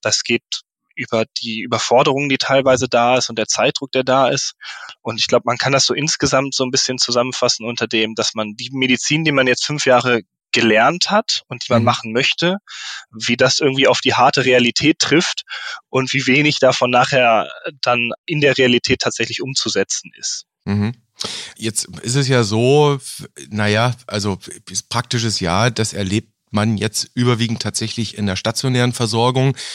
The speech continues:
Speaker 2: Wir sind ja noch nicht so weit, dass wir flächendeckend ambulantes Pflichtquartal haben. Das steht ja noch so ein bisschen in den Sternen, wann
Speaker 1: Ja.
Speaker 2: die Reform kommt.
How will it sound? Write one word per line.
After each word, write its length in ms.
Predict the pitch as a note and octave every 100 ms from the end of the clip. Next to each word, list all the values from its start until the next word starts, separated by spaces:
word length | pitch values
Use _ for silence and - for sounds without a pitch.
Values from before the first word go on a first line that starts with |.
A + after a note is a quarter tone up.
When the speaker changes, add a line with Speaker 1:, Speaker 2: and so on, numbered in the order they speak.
| - -
Speaker 2:
Wir 80 | -
sind 140 | F#2+ A#2+
ja 80 |
noch 80 | A#2
nicht 140 | A2+ G#2
so 120 | G2
weit, 240 | G2 A#2
dass 160 | A#2+ -
wir 80 | A2
flächendeckend 960 | G#2 A2 C3 G2+ A2+ - A#2+ G#2+ E2+ -
ambulantes 640 | A#2 A#2+ G#2+ A2 A2+ A2
Pflichtquartal 840 | - B2 - - A#2 A2+ B2 B2 C3+
haben. 300 | A#2+ B2 A2+
Das 160 | F#2
steht 180 | - F2
ja 60 | G#2+
noch 140 | F#2
so 100 | -
ein 20 |
bisschen 220 | F2+ -
in 100 | E2
den 120 | F2 D#2+
Sternen, 380 | - F2+ F3+ B3
wann 160 | E3
Speaker 1:
Ja. 60 | A#2+
Speaker 2:
die 40 |
Reform 460 | C3 B2+ - B2 C#3+
kommt. 240 | C3+ F#3